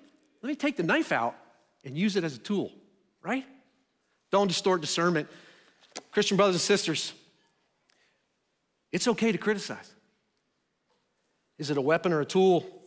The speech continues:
How do you handle holy things? Don't distort discernment. Don't give up being discerning in this culture, in this world, with each other. Second thing is this. And this is the,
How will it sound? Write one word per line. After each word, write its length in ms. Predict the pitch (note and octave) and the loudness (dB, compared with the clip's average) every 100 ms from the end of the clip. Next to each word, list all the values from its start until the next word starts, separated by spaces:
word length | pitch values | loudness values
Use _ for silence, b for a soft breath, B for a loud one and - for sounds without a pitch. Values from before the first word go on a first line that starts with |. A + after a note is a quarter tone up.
| - | -16
How 160 | - F3+ | -2 0
do 60 | |
you 80 | F#3+ | 2
handle 240 | F3+ E3+ D3 | 2 2 2
holy 240 | F#3 F3+ | 2 2
things? 420 | F3 C#3 B2+ - - _ _ _ _ _ _ _ _ _ _ _ _ - | -2 -6 -6 -12 -16 _ _ _ _ _ _ _ _ _ _ _ _ 2
Don't 180 | G3+ B3 | 4 4
distort 320 | G3 A#3+ G#3+ | 4 4 4
discernment. 380 | - G3 F3+ C3+ | 2 2 2 2
Don't 200 | F3+ E3+ | 2 4
give 160 | F3 | 4
up 180 | F3 D3+ | 4 2
being 220 | E3 D#3 | 2 0
discerning 440 | B2 - D#3 C#3+ G2+ - _ _ _ _ _ _ _ | -2 -2 0 0 -4 -14 _ _ _ _ _ _ _
in 80 | B2+ | -6
this 120 | B2 | -6
culture, 380 | - C#3 C#3 A#2 | -4 -4 -4 -8
in 60 | A#2+ | -10
this 160 | - | -6
world, 340 | B2+ C#3 B2 - - | -2 -2 -2 -8 -10
with 240 | C3 D#3 D#3+ | -6 -4 -6
each 180 | B2+ | -8
other. 220 | C3 A#2 G#2+ b b b b b b _ - | -8 -8 -10 b b b b b b _ -6
Second 240 | F3 D#3+ | -4 -2
thing 160 | E3+ C#3+ | -2 -4
is 80 | |
this. 300 | C3+ B2+ - - _ _ _ _ _ _ _ _ _ _ _ _ _ _ _ _ _ _ _ _ _ | -2 -4 -6 -10 _ _ _ _ _ _ _ _ _ _ _ _ _ _ _ _ _ _ _ _ _
And 100 | C#3 | 0
this 140 | G#3+ A3+ | 0 2
is 80 | |
the, 120 | D#3 | -2